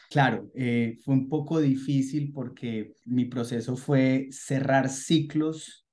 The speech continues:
Yo tenía que cerrar todos esos ciclos para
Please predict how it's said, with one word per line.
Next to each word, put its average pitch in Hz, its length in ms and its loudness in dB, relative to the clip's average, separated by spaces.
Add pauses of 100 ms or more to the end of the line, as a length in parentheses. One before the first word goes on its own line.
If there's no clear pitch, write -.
(120)
Yo 120 100 -12
tenía 127 340 -2
que 139 120 0
cerrar 127 420 -4
todos 139 260 2
esos 151 200 0
ciclos 143 540 0 (460)
para 127 520 2